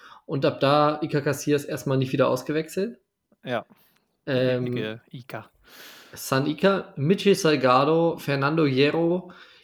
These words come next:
Speaker 1: Ivan Helguera und Herr Roberto Carlos, ähm, grad die beiden Innenverteidiger, ähm,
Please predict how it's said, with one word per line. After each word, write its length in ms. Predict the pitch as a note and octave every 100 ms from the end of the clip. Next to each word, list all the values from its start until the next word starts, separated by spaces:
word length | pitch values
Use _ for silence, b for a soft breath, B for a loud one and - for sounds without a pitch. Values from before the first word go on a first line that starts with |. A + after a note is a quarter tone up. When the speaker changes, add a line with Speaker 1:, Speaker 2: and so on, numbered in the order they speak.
| -
Speaker 1:
Ivan 320 | D#3 E3+ D#3
Helguera 640 | C#3 C3+ A#2 C#3 D#3 D#3+
und 180 | D3+ C#3
Herr 140 | C#3+ C3+
Roberto 340 | B2+ C3+ C#3
Carlos, 600 | C3+ A#2+ B2+ D3 E3+ - _ -
ähm, 440 | C3 B2+ B2 B2+
grad 260 | B2 C3 C3
die 40 |
beiden 260 | C3+ B2+ C3
Innenverteidiger, 920 | C3+ D#3 C3+ C3 B2 B2+ B2 C3 C3+ b b b b b _ -
ähm, 520 | B2+ B2+ B2+ B2